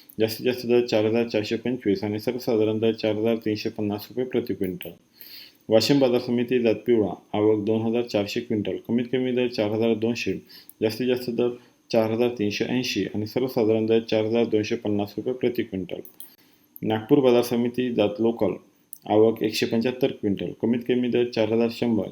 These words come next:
जास्तीत जास्त दर चार हजार दोनशे पंच्याऐंशी आणि सर्वसाधारण दर चार हजार दोनशे अडोतीस रुपये प्रति क्विंटल. हिंगोली बाजार समिती, जात लोकल,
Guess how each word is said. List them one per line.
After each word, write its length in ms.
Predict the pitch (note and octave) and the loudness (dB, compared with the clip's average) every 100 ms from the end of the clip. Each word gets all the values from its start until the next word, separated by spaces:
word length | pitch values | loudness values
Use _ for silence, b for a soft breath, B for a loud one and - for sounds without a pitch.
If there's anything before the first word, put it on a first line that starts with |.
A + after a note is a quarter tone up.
| G2+ | -6
जास्तीत 260 | G#2 A#2 | -6 0
जास्त 200 | A#2+ A#2+ | 0 2
दर 180 | B2 B2 | 2 2
चार 240 | A#2+ A2 G#2+ | 2 0 0
हजार 200 | A2+ A2 | 0 0
दोनशे 300 | A2 A2 G#2+ | 0 -2 -4
पंच्याऐंशी 580 | - B2 A#2+ A2 F#2+ F2+ | -4 -2 0 0 -2 -2
आणि 180 | F#2+ | -2
सर्वसाधारण 600 | G#2 B2 B2+ B2+ A#2 A2+ A2+ | -4 -4 -2 0 2 2 2
दर 140 | A#2 | 0
चार 220 | A#2 A2 | 0 -2
हजार 180 | G#2+ A#2 | 0 0
दोनशे 320 | A2 G#2+ G#2+ | 0 -2 0
अडोतीस 380 | G#2+ G#2+ G#2+ A2 A#2 | 0 0 -2 -8 -8
रुपये 180 | A#2 | -8
प्रति 280 | A#2+ A#2+ A#2 | -4 -4 -4
क्विंटल. 400 | G#2 F#2 F2 E2 D#2+ - B B B B B B - | -6 -4 -6 -10 -18 -20 B B B B B B -2
हिंगोली 320 | A2+ A#2+ C3+ | 4 6 6
बाजार 240 | B2+ A2+ A#2 | 6 4 2
समिती, 420 | A#2+ A#2+ A#2+ B2+ | 0 0 0 0
जात 280 | A2 G#2 G#2 | 2 2 2
लोकल, 380 | A2+ A#2 F#2+ | 0 0 -2